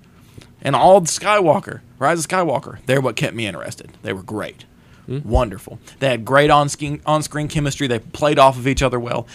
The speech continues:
Speaker 1: They were great. Loved it. They were the strong points. And now the fan base is so volatile against her that she'll probably won't come back. And they've probably written Rey out of the story.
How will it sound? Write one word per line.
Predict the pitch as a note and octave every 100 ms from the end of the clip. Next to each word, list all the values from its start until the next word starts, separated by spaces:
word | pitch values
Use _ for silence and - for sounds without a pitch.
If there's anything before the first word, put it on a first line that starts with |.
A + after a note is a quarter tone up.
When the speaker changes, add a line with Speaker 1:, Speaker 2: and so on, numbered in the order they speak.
| - - -
Speaker 1:
They | A#2
were | G2
great. | G2+ C#2+ - - - _ _ - - _ - - - _ _ -
Loved | A#2+ A#2+ -
it. | E2+ - - - - _ _ _ _ _ _ _ _ _ _ _ _ _ _ _ _ _ - -
They | C3
were | D#3
the | D3
strong | - D#3 B2
points. | - A#1+ - - _ _ _ _ - _ _ _ _ _ _ _ _ _ _ _ -
And | C#3 C#3+
now | D#3+ F3 C3
the | A#2+
fan | - D3 D#3
base | D3 D3
is | A#2+
so | - C3+
volatile | A#2+ C#3+ B2+ D#3 D3+ C#3+ B2
against | G#2 C3+ D#3+ -
her | G#2+ D2+ - - - -
that | C#3
she'll | -
probably | F3 F#3 G#3+ G#3 G3+
won't | F3+ F3
come | - C#3
back. | D3 F2+ - - _ - - -
And | D3
they've | D#3 D3+
probably | G#3 A3 G#3 D#3+
written | C3+ - B2+
Rey | C3 D#3+
out | A#2 G#2+
of |
the | F2+
story. | - - - -